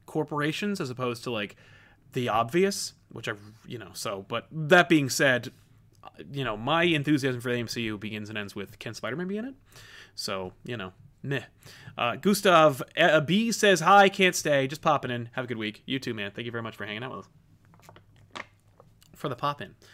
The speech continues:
Uh, so, yeah. Uh, oh, to get back to your question, um, yeah, I'm, I'm looking forward to those shows in as much as I think they look, well, th-, th-, we have logos, right? Ms. Marvel, Moon Knight,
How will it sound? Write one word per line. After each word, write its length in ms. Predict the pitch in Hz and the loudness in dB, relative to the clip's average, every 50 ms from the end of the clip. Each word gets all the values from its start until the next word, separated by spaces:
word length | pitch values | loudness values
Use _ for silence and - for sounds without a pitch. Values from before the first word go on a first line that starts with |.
| - - - - - _ | -20 -20 -20 -20 -20 _
Uh, 260 | - 104 110 101 101 - | -8 -4 -4 -4 -4 -4
so, 180 | - - 240 | 0 2 4
yeah. 240 | 285 302 302 214 - - - - - - - _ _ _ _ _ _ _ _ _ _ _ - - | 8 8 8 6 6 2 -6 -16 -20 -20 -20 _ _ _ _ _ _ _ _ _ _ _ -20 -12
Uh, 560 | - 139 139 139 139 139 139 139 139 135 127 120 - _ _ _ _ _ | -6 -4 -2 0 0 0 2 0 0 -2 -2 -6 -10 _ _ _ _ _
oh, 200 | - 220 185 135 123 | 4 4 4 4 2
to 100 | 123 170 | 2 2
get 140 | 196 202 220 | 2 2 2
back 160 | 220 226 220 | 0 0 0
to 80 | - | -2
your 80 | 165 143 | -4 -2
question, 560 | - 202 202 202 202 - 123 110 110 117 117 - - _ - - _ _ - | 2 2 2 2 0 -4 -6 -6 -8 -10 -14 -16 -20 _ -20 -20 _ _ -6
um, 280 | 120 120 117 113 117 - | -4 -4 -4 -4 -4 0
yeah, 180 | 160 208 202 165 | 2 4 6 8
I'm, 240 | 170 175 180 175 - | 6 6 6 4 2
I'm 400 | - 165 170 165 156 139 123 117 - | 2 2 2 2 0 -2 -4 -8 -6
looking 420 | 160 147 143 165 160 - 175 170 156 | -4 0 0 0 2 2 0 0 0
forward 360 | - 165 156 156 175 180 175 | -2 0 2 4 4 4 4
to 40 | 165 | 4
those 200 | 165 156 147 - | 2 2 0 0
shows 540 | - - 139 135 139 147 156 165 165 156 | -2 0 2 2 2 4 2 2 0 0
in 120 | - 147 143 | -2 -2 -2
as 120 | 139 120 | -2 -2
much 200 | 131 131 127 - | -2 -4 -4 -4
as 100 | 135 120 | -2 -4
I 80 | 123 117 | -4 -4
think 340 | 117 - - 127 123 - - | -4 -6 -8 -8 -8 -8 -8
they 140 | 127 117 | -8 -8
look, 440 | 110 113 117 117 117 - - - - _ _ _ _ _ _ - _ _ _ - | -8 -6 -8 -8 -8 -10 -14 -20 -20 _ _ _ _ _ _ -20 _ _ _ -8
well, 240 | - - - - - - _ _ _ _ _ - _ | -6 -6 -6 -10 -14 -18 _ _ _ _ _ -20 _
th-, 180 | - - 160 - | -20 -18 -16 -16
th-, 140 | - 127 165 | -14 -8 0
we 140 | 156 156 | 2 2
have 120 | 147 127 123 | 2 2 2
logos, 500 | 127 123 127 110 101 87 - - - - | 0 0 -2 -2 -4 -10 -14 -16 -14 -8
right? 320 | 117 120 123 120 - - | -6 -6 -6 -6 -8 -12
Ms. 220 | 123 127 139 127 131 | -10 -10 -8 -6 -4
Marvel, 500 | 139 131 127 120 123 120 120 120 - _ - | -2 -2 -2 -2 -2 -4 -6 -6 -10 _ -12
Moon 220 | 123 120 123 120 | -10 -8 -8 -6
Knight, 340 | 117 110 107 104 - - | -6 -8 -8 -10 -12 -16